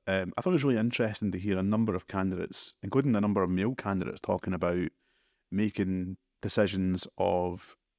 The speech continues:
you know, whether it's right for their family and whether their family situation means that they should,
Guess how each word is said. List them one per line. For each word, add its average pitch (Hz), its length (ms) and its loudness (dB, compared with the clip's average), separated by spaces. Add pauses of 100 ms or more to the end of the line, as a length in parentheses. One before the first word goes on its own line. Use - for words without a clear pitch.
you 101 80 -2
know, 95 220 -2
whether 107 260 2
it's - 140 -4
right 101 260 0
for - 100 -10
their 92 100 -4
family 104 540 0
and 90 140 0
whether 92 160 -2
their 87 100 -4
family 127 360 0
situation 90 760 -4
means 92 240 0
that - 100 -4
they 82 80 -2
should, 85 240 -6